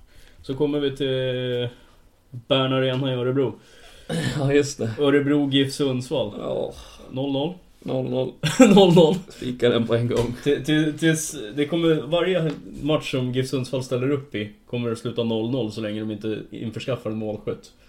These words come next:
Speaker 2: Ja.
Speaker 1: Ja, men det känns lite så. Alltså, det är tråkigt att behöva säga det, men det, de är, det är trubbigt framåt, alltså.
Speaker 2: Ja, och vem ska göra mål i Örebro?
Speaker 1: Ja,
Speaker 2: Kennedy
Speaker 1: Kennedy är
Speaker 2: är
Speaker 1: fortfarande
Speaker 2: fortfarande
Speaker 1: avstängd.
Speaker 2: avstängd.
Speaker 1: Han är avstängd tredje matchen nu.
Speaker 2: Ja.
Speaker 1: Så att, eh, nej. Det är väl,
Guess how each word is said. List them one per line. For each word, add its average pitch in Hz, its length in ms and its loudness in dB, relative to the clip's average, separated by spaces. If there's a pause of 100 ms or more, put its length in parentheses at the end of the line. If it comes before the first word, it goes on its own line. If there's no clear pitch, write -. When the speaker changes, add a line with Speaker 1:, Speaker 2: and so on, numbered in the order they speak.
(200)
Speaker 2:
Ja. 135 380 -6
Speaker 1:
Ja, - 80 -6
men 131 100 -2
det 131 80 2
känns 101 340 -6
lite 87 200 -8
så. 80 100 -8
Alltså, 110 160 -8
det 117 80 -4
är 117 40 -6
tråkigt 117 320 -6
att 107 60 -4
behöva 101 160 -4
säga 104 320 -4
det, - 100 -8
men 55 120 -8
det, 55 160 -8 (220)
de 50 320 -14
är, - 1200 -14
det 104 380 -8
är 95 40 -4
trubbigt 110 460 -8
framåt, - 400 -8
alltså. 151 220 -4
Speaker 2:
Ja, 135 180 -6
och 127 140 -2
vem 127 160 -2
ska 127 120 -2
göra 127 100 2
mål 123 200 2
i 120 40 2
Örebro? 131 540 -2 (240)
Speaker 1:
Ja, 107 300 2
Speaker 2:
Kennedy - 20 -8
Speaker 1:
Kennedy 143 320 8
är - 40 8
Speaker 2:
är - 20 2
Speaker 1:
fortfarande 156 180 6 (160)
Speaker 2:
fortfarande 139 240 8
Speaker 1:
avstängd. 143 380 -2
Speaker 2:
avstängd. 123 80 -2 (100)
Speaker 1:
Han 127 300 -4
är 120 60 -4
avstängd 123 340 -2
tredje 123 240 -2
matchen 120 320 -6 (280)
nu. 139 80 -8
Speaker 2:
Ja. 127 200 -6 (340)
Speaker 1:
Så - 140 -4
att, - 240 -8
eh, 104 60 -6 (480)
nej. - 320 -8 (260)
Det 120 120 -10
är 117 40 -6
väl, 117 280 -4